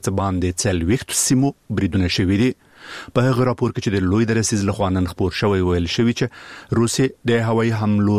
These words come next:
راکټونو او میزایلو په ذریعه دغه حملې ترسره کړي او په هغو کې د اوکراین مشخص ځایونه په نښه شوي دي. د اوکراین په مرکزي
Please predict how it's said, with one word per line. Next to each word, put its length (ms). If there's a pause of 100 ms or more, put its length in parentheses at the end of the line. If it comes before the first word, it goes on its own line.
راکټونو 540
او 160
میزایلو 500
په 140
ذریعه 400
دغه 240
حملې 400
ترسره 320
کړي 140 (100)
او 160
په 100
هغو 320
کې 460
د 240
اوکراین 340
مشخص 460
ځایونه 340
په 120
نښه 200
شوي 280
دي. 60 (680)
د 280
اوکراین 380
په 140
مرکزي 340